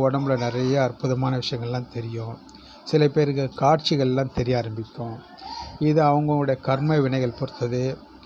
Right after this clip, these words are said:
அவங்கவுங்க பயிற்சிகளை பொறுத்தது. இப்படி நிறைய விஷயங்கள் இருக்கு. நீங்க செய்ய வேண்டியதெல்லாம் வெறும் பயிற்சி மட்டும்தான்.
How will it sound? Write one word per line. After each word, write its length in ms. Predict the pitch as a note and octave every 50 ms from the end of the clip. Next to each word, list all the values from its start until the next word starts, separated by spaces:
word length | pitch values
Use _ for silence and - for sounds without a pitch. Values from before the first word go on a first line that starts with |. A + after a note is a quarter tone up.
| - - -
அவங்கவுங்க 420 | C#3 C#3 C#3 C3+ C3+ C3 B2+ B2+ B2 -
பயிற்சிகளை 520 | - C3+ D3+ F3 E3+ - F3+ D#3+ C#3+ B2+
பொறுத்தது. 560 | A#2 - - B2+ - - - B2+ A#2 A#2 A#2+ A#2+ B2 - - - - - - - - - - -
இப்படி 240 | C#3+ C3+ B2+ C#3+ C#3
நிறைய 460 | C3+ C3+ C3+ C#3 D3 E3 F#3+ G#3 G3+
விஷயங்கள் 480 | E3+ C#3 - - D#3+ D3+ D3 C3 A#2 A#2+
இருக்கு. 260 | A#2+ A2+ - - - B2 - - - - - - - - - - - - - - - -
நீங்க 240 | D3 C#3+ D3 D3 C3+
செய்ய 260 | - - D3+ D#3 F3 F3+
வேண்டியதெல்லாம் 500 | F3+ E3+ D#3+ D3 C#3 C3+ C#3+ F3 G3+ F#3+
வெறும் 300 | D#3+ C#3+ C3+ D#3 D#3 D3+ -
பயிற்சி 360 | - C#3 D3+ D3 D3+ - D3
மட்டும்தான். 540 | B2+ B2 A#2 A#2 - A2+ A2 A2 A#2 - -